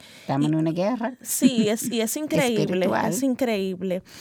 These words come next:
Speaker 2: Y no solamente que muestran a la mujer como la poderosa, sino que muestran al hombre como un débil y un tonto.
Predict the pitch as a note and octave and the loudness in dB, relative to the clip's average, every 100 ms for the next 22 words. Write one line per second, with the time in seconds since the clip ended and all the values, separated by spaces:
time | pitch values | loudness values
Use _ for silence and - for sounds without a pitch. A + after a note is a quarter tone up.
0 | - - A#3 A3+ A3+ A3+ A#3+ C4+ E4+ E4 | -20 -4 2 4 4 6 6 8 8 8
1 | D4+ C#4 C#4 C4 B3 G#3+ A3 B3 A#3+ A3+ | 6 6 4 6 6 6 4 2 4 4
2 | G#3+ G3 G3 G3 G#3 G#3 G#3 G3+ F#3+ F#3 | 4 4 2 4 2 4 2 4 4 2
3 | F#3+ F3+ F#3+ B3+ C#4+ A3+ - G#3+ G#3 G#3+ | 2 4 6 6 6 4 6 6 8 8
4 | A#3+ A3 A#3+ C#4 E4 D#4 D4+ A#3+ G#3+ G#3+ | 8 8 8 4 2 4 6 6 6 4
5 | A3 G#3+ A3+ B3 C#4 C#4+ D#4 C4 A3 G#3+ | 6 6 8 8 8 8 10 8 8 6
6 | - E3 E3 - - | 6 2 2 -2 -8